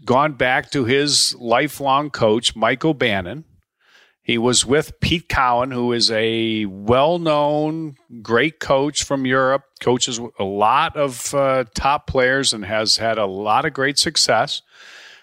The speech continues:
Uh, he was with him for about eight months. Uh, a move that I thought was, uh, well, I thought it was stupid, to be honest with you. Uh, leaving his lifelong coach, Mike O'Bannon, was not a smart move.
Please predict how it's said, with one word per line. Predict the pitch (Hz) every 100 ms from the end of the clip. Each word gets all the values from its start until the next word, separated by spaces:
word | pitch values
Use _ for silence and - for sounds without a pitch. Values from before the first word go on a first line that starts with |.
| _
Uh, | 113
he | 107
was | 117 110
with | 147 147
him | 147 143 139
for | - 131 127 127
about | 113 95 117 131 160 165 -
eight | 147 156
months. | 123 117 110 117 - - - _ _ _ _ _ _ _ -
Uh, | 110 104 110
a | 127
move | 117 147 190 196 151
that | 147
I | 143
thought | 135 147 147
was, | 127 110 - 127
uh, | 117 113 110 107 - _ _ _ _ _ _ 127 _ _
well, | 143 127 104 110
I | 120
thought | 123
it | 107
was | 101
stupid, | - - 131 - 92 - -
to |
be | 104 107
honest | 107 104 90
with | - 85
you. | 87 101
Uh, | 117 101 98 101
leaving | 113 139 143 139
his | 127 101
lifelong | 120 135 139 127 117
coach, | 123 123 -
Mike | 120 117 127
O'Bannon, | 107 104 98 98 101
was | 98 95 - 104
not | 104 120 131 139 127
a |
smart | - 131 127 120
move. | 107 98 107 120